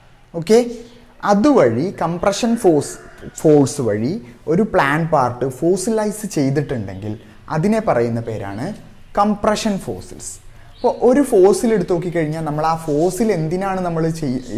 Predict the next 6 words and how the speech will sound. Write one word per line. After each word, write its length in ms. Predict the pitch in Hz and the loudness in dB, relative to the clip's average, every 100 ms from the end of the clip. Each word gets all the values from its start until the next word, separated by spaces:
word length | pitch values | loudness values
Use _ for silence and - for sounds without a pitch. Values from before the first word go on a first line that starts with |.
| 110 143 | -4 -4
എന്തിനാണ് 400 | 151 190 202 202 | -2 -2 -4 -4
നമ്മളിങ്ങനെ 560 | 175 165 165 160 160 - - - | -4 -4 -4 -6 -8 -14 -20 -10
ക്യൂരിയോസിറ്റി 640 | - 143 156 170 165 156 185 | -2 0 2 2 0 0 2
അതിനകത്തേക്ക് 640 | 170 160 160 139 147 135 | 2 2 -4 -2 -4 -2
കൊടുക്കുന്നത്? 640 | 147 120 117 143 135 135 131 - - - - - - 131 | -2 -2 -2 -4 -2 -4 -6 -14 -20 -20 -20 -20 -10 -4
Whether 280 | 131 160 | 0 0